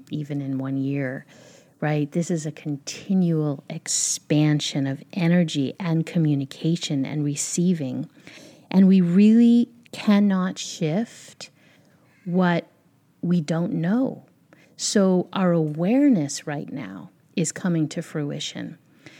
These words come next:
The awareness part of everything that's happening right now is so important. The healing is happening, but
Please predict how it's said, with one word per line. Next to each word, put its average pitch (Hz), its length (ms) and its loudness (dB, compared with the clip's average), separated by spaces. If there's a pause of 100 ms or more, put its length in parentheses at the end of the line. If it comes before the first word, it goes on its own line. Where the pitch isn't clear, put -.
(140)
The 170 140 0
awareness 190 760 2
part - 560 -4
of - 220 -14
everything 214 460 0
that's 165 180 -2
happening 165 460 -4
right 147 240 -8
now 147 400 -10 (420)
is 175 180 0
so 185 840 2 (100)
important. 165 1000 -4 (560)
The 196 120 4
healing 180 1040 4 (840)
is 247 300 6
happening, 147 720 -4
but 170 340 -2